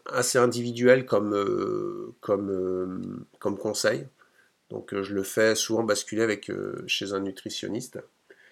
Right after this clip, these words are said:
Et je pense d'ailleurs que dans quelques épisodes, dans, dans ce podcast, on reparlera de, de, de, de ces enjeux autour de cette limite. Et qu'il y aura des belles choses, euh, avec un nutritionniste, je pense à quelqu'un notamment, et qui aura des belles choses à dire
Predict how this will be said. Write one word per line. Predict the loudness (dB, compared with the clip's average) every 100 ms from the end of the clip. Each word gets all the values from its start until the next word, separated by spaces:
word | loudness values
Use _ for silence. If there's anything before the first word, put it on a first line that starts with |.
| _ _
Et | -8
je | -2
pense | 0 2
d'ailleurs | 6 6 4
que | 0
dans | 0 2 0
quelques | -2 -2 -2 -2
épisodes, | -4 -4 0 0
dans, | 0 -4
dans | -4 -6
ce | -4
podcast, | -4 -4 0 2 2 -2 -10 -6
on |
reparlera | -2 4 6 8 6
de, | 4 0 0 -2 -6 -10 -12
de, | -12 -8 -8 -8
de, | -8 -10
de | -8
ces | -6 -4 -2
enjeux | -2 2 4 4 4
autour | 0 -4 -6
de | -4
cette | -4 -4
limite. | -2 -4 -4 -8 -14 _ _ _ _ _ _ _ _ _ _ _
Et | -12
qu'il | -4 0
y |
aura | 2
des | 2 -2
belles | 0 0
choses, | 2 2 2
euh, | 2 0 -2 -6 _ -20 -20 -20 -20 _ -10
avec | -4 -2 0
un | 0
nutritionniste, | -2 -4 -2 0 0 0
je |
pense | -2 -4
à | -4
quelqu'un | -6 -4 -4
notamment, | -4 -2 -2 -2 -4
et | -8
qui | -12 -2
aura | 0 0
des | -2
belles | -2 -2
choses | -2 2
à | 2
dire | 2 0 0 0 -2